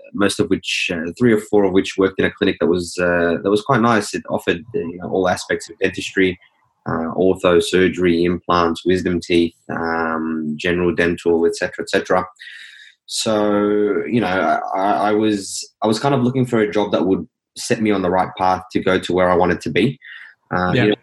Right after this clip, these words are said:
Speaker 1: when you graduate, you, you think you know everything.
Speaker 2: <laughs>
Speaker 1: You think, um, you know, uh, you can tackle on every single case, uh, that
Speaker 2: Yeah.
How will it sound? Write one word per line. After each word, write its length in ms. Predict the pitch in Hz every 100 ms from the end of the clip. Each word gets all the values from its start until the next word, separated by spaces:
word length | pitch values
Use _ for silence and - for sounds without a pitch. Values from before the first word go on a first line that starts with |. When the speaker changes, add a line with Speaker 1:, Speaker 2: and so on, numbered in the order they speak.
| _ 92
Speaker 1:
when 160 | 95
you 100 | 101
graduate, 460 | 104 95 95 95 92
you, 200 | - 92
you 500 | 90 87 65 80 98
think 240 | 98 107 101
you 80 |
know 80 | 92
everything. 520 | 87 87 92 85 85 - _ _ _ _ _ - - -
Speaker 2:
<laughs> 340 | - - - -
Speaker 1:
You 220 | 120 98 - -
think, 20 |
um, 680 | 98 92 92 92 92 90 82
you 80 | 95
know, 300 | 92 120 131 _ _ _ -
uh, 160 | - -
you 160 | 95
can 140 | 92 95
tackle 300 | 107 107 95
on 100 | 101
every 180 | 101
single 300 | 104 107 98
case, 760 | 98 - 98 98 95 - - - 95
uh, 240 | 92 92
that 100 | 120
Speaker 2:
Yeah. 180 | 120